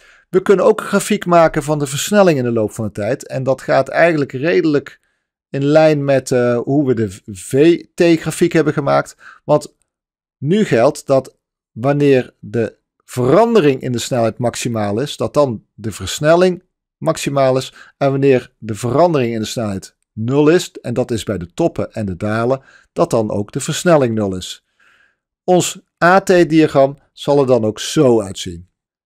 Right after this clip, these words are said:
En natuurlijk geldt ook weer, eh, dat de versnelling de afgeleide is van de snelheid in de loop van de tijd. En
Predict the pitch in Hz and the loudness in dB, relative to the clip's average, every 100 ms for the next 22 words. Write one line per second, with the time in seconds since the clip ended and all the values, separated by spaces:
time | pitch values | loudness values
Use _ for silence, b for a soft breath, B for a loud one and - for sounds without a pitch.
0 | _ 208 202 208 185 170 175 160 - 214 | _ -2 0 2 2 2 2 2 4 2
1 | 214 131 117 170 - - _ _ _ - | 4 2 2 0 -2 -18 _ _ _ 0
2 | 143 135 - 127 143 139 - 127 117 101 | 4 4 2 2 2 2 -14 -10 -8 -8
3 | 101 - 160 208 208 117 127 190 _ _ | -8 -6 0 4 4 2 -2 -8 _ _
4 | _ - - - 214 - 139 110 98 92 | _ -16 -10 2 2 2 -2 -2 -2 -6
5 | 101 135 - 170 170 - 208 208 156 120 | -6 -8 -8 -8 -8 -6 2 4 4 2
6 | 120 117 117 104 - 113 95 101 85 - | -4 -4 -2 -4 -6 -10 -8 -10 -12 -18
7 | _ _ _ _ _ _ 147 147 143 147 | _ _ _ _ _ _ 2 4 2 -4